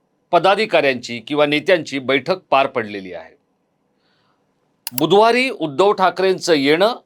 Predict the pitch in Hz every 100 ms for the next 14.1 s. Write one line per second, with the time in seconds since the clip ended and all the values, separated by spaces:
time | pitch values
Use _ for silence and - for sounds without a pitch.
0 | - 151 165 - 175 185 180 160 196 147
1 | 147 165 214 131 127 - _ _ _ _
2 | _ _ _ _ _ 127 151 190 196 233
3 | 247 247 220 180 196 190 - _ _ -
4 | 156 165 170 156 165 165 147 170 143 151
5 | 135 98 _ _ _ 131 151 151 165 175
6 | 185 160 156 - 185 202 147 110 156 233
7 | 208 127 123 180 _ _ _ _ - 190
8 | 180 208 233 254 254 262 226 208 196 180
9 | 165 165 170 160 156 139 147 135 135 117
10 | 98 _ _ _ _ _ _ _ - 151
11 | 165 214 214 - 180 214 175 170 190 196
12 | 226 220 214 196 156 127 170 196 202 202
13 | 196 202 170 - 135 165 135 156 170 180